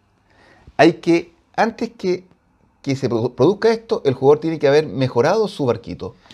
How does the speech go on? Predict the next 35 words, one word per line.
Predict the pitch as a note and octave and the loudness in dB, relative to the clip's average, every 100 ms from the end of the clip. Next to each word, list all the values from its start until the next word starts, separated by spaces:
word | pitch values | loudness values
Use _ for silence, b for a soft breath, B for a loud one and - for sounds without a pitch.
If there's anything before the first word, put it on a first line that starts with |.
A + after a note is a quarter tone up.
| b b b | b b b
El | D#3+ | 2
barquito | D#3+ D#3 B3 | 2 0 -2
pequeño | G#3 A3 B3+ | 0 0 0
es | G#3 | -2
una | G3+ F3 | -2 -2
fragata | C#3 F3 C#3 F#2+ F#2 _ b b b b _ | 2 4 4 0 -12 _ b b b b _
y | C3 | -2
tiene | D#3+ G3 | 2 2
que | F#3 | 0
cambiarlo | E3+ D#3+ G3+ G3 | 0 0 2 2
a | |
un | F#3+ | 4
galeón. | F3+ E3+ G3+ C#3 G2+ F#2 F#2 _ _ _ _ _ _ _ _ _ - | 4 6 6 4 0 -10 -18 _ _ _ _ _ _ _ _ _ -4
En | B2 | -4
esta | E3 D#3 | -4 -4
fase | E3+ E3+ D#3 | -4 -4 -4
de, | C3 C3 A#2 | -2 -2 -4
eh, | - | -8
eh, | - F#2 - G2 F2+ | -10 -8 -6 -4 -2
aprovisionamiento | G2+ G2 G2 G#2+ E3 G3 F3+ D#3 D3+ | -2 -2 -2 -2 -2 -2 -4 -4 -2
y | B2 | -2
de, | G#2+ D#2+ | -4 -4
y | - | -6
de | F#2 | -6
acciones | - B2+ A2+ | -4 -4 -4
especiales, | A2+ - G#3 F3 F3 b b b b | -4 -2 0 0 -2 b b b b
tiene | - F#3+ | 0 2
que | G3 | 4
haberlo | F3+ F#3+ F3 - | 4 4 0 0
podido | D3 E3+ | 2 2
transformar | F3 D3+ C#3+ D#3+ | 0 -2 -2 -2
a | D#3 | -2
un | |
galeón, | D3 D3+ G#2+ F2+ - | 0 2 0 -2 -12
¿ok? | - | -10